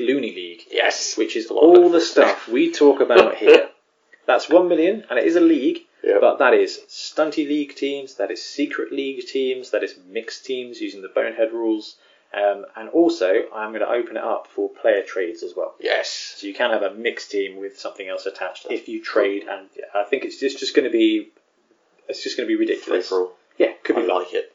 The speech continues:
Speaker 1: Could be fun. But what it does mean is we, we get to play with some of those teams. We
Speaker 2: Yeah.
Speaker 1: get to see how they develop without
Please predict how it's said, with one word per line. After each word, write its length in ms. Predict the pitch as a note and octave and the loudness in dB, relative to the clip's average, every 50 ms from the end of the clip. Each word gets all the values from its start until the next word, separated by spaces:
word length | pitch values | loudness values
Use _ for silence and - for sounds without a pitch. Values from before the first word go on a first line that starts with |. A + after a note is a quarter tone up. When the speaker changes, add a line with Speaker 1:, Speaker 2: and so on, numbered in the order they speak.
| _ - | _ -2
Speaker 1:
Could 100 | - - | -2 -2
be 60 | A#2 A2 | 0 -2
fun. 120 | A2 - - - _ _ _ - | -6 -6 -6 -10 _ _ _ 0
But 100 | - B2+ | 4 6
what 80 | D3 C#3+ | 6 6
it 80 | C3+ | 8
does 200 | C#3+ C3+ A#2+ A2+ | 6 6 4 4
mean 140 | A2+ G#2 G2+ | 0 -4 -8
is 100 | G2 F#2 | -6 -4
we, 240 | A2 A2+ A2 A2 A2 - _ _ - | 0 0 2 0 0 -4 _ _ -6
we 120 | A2 A2 | -2 0
get 220 | G#2+ G#2+ - - | 0 -2 -2 -4
to 80 | - - | -10 -18
play 340 | - - - A#2 G2+ G2+ G2 | -10 -4 0 0 2 2 0
with 120 | G2 F#2 | -2 -6
some 140 | - G#2 F#2+ | -10 -12 -12
of 60 | F#2 | -8
those 160 | F#2+ F2+ F2 - | -8 -8 -10 -10
teams. 260 | - F2+ E2+ E2 E2+ | -14 -20 -20 -14 -10
We 60 | - - | -4 -2
Speaker 2:
Yeah. 40 | - | -2
Speaker 1:
get 120 | A#2 A2 - | -2 -2 -4
to 60 | - | -8
see 180 | - - A2 | -8 -6 -6
how 140 | G2 G2 G2 | -6 -8 -12
they 80 | F#2+ F#2+ | -18 -18
develop 480 | - G2 - - F2 E2 F2 - - | -16 -12 -6 -4 -4 -2 -4 -6 -8
without 480 | G#2 G#2+ G#2 - G#2+ G#2 G#2 G#2 - | -10 -12 -10 -8 -8 -6 -6 -6 -8